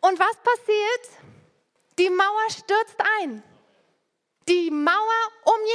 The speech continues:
Jericho, alle beide Mauern stürzen ein, ganz ohne,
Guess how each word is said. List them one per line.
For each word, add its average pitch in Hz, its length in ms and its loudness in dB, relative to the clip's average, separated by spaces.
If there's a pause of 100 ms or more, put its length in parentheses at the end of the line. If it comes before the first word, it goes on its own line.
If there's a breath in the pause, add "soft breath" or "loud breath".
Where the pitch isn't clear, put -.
Jericho, 403 360 -4
alle 403 340 -2
beide 381 220 -4
Mauern 349 300 -4
stürzen 453 800 -4 (120)
ein, 320 200 -4
ganz 277 240 -4 (100)
ohne, 359 560 -2